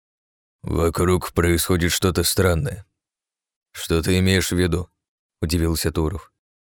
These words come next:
«После появления корабля «Кольца» разведка флота постоянно фиксирует какие-то передвижения в гипере, а иногда на большом удалении от планеты происходят проколы в гиперпространство. Системы мониторинга пространства это замечают,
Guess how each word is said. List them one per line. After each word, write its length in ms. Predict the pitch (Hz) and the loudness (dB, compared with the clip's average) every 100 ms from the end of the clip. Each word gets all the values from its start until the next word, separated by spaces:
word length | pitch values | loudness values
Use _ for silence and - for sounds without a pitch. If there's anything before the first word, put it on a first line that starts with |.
| _ _ _ _ _ _ | _ _ _ _ _ _
«После 420 | - 87 87 95 | 0 0 2 2
появления 540 | 95 92 92 101 98 90 | 4 4 4 4 2 2
корабля 420 | 98 95 95 90 | 2 4 4 2
«Кольца» 480 | 95 87 - 98 87 | 2 0 2 4 4
разведка 480 | 82 82 82 - | 2 0 -2 -2
флота 320 | 82 90 87 87 | 0 0 0 -2
постоянно 520 | - - 92 90 90 | -4 0 2 2 2
фиксирует 560 | 92 85 - 92 90 | -2 -2 0 2 0
какие-то 440 | - 90 80 87 90 | 0 -2 0 0 0
передвижения 680 | 92 90 87 90 95 95 90 | 0 0 2 2 2 2 2
в 60 | |
гипере, 480 | 90 87 - - - _ _ _ _ _ | 0 0 -2 -6 -12 _ _ _ _ _
а 140 | - | -2
иногда 480 | - 92 92 90 101 | 0 2 2 4 4
на 100 | 95 | 4
большом 360 | 87 92 - 98 | 2 2 2 2
удалении 460 | 90 90 92 92 | 2 2 2 2
от 80 | 90 | 0
планеты 480 | 90 90 95 90 78 | 2 2 4 0 -2
происходят 600 | 85 85 82 101 90 82 | 0 0 2 0 0 0
проколы 480 | 90 90 - 92 85 | 0 2 2 2 2
в 60 | |
гиперпространство. 1120 | 80 85 92 80 90 85 98 87 76 - - - _ _ _ _ - | 0 0 0 2 0 2 2 2 -2 -8 -12 -14 _ _ _ _ -4
Системы 480 | - 90 - 107 104 | -2 0 2 2 4
мониторинга 640 | 104 98 107 104 104 95 | 2 2 2 2 2 2
пространства 600 | 92 90 107 104 92 98 | 0 2 2 2 2 0
это 200 | 92 95 | 2 0
замечают, 640 | 90 87 104 87 - - | 0 0 2 2 0 -10